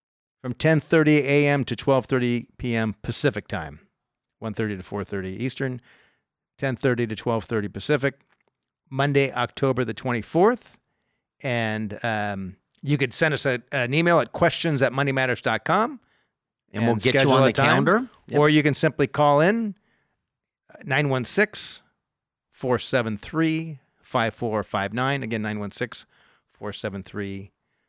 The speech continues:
Speaker 1: five four five nine. And we'd love to take, uh, take your call during that time. So there we
Speaker 2: Yes.
Speaker 1: go. It, um,
Speaker 2: I, I, we'd like to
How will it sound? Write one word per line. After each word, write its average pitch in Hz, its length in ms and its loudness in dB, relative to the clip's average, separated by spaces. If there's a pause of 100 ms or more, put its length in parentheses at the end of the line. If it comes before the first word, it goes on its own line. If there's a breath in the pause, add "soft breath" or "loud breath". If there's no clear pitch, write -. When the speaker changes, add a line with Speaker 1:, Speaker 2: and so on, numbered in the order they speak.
(220)
Speaker 1:
five 95 240 -10
four 98 180 -4
five 85 300 -10
nine. 76 260 -16 (960)
And 95 160 -16
we'd 90 100 -16
love 92 140 -12
to - 60 -20
take, 95 300 -14
uh, 90 180 -12 (1080)
take - 160 -4
your 120 60 -2
call 160 180 2
during 90 160 -8
that 85 120 -16
time. 85 220 -16 (920)
So 104 100 -18
there 95 140 -12
we 123 80 -8
Speaker 2:
Yes. 151 100 -10
Speaker 1:
go. 143 60 -20 (960)
It, 170 160 -4
um, 135 500 2
Speaker 2:
I, 320 120 -2
I, 135 100 -8 (320)
we'd 160 240 2
like 147 320 4
to 78 260 -6